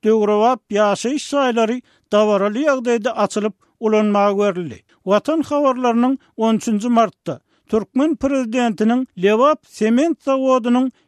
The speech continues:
ikinji tapyryny açan gününe beren reportajyny dört gatly, her biri on sekiz öýli iki jaýyň Nusoy ýollar kärhanasy tarapyndan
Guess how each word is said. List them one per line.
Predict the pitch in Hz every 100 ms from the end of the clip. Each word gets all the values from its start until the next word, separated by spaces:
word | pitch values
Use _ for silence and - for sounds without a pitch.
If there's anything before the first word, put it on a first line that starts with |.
| -
ikinji | 226 220 214 269
tapyryny | 302 294 - 247 247 233 -
açan | 202 - 294
gününe | 302 277 262 254 254
beren | 233 233 247 - _
reportajyny | 240 233 208 220 208 - 208 196 208 220 254 - -
dört | 233 285 240
gatly, | - 214 - 190 170 - _ -
her | 277
biri | 302 277 254 262 -
on | 220 220
sekiz | 214 196 320
öýli | 294 254 254 226 262 - _ -
iki | 208 302
jaýyň | 285 262 247 254 247 _ _
Nusoy | 202 202 294 311
ýollar | 285 269 262 247 247
kärhanasy | - 240 220 233 226 226 -
tarapyndan | 240 220 226 208 220 226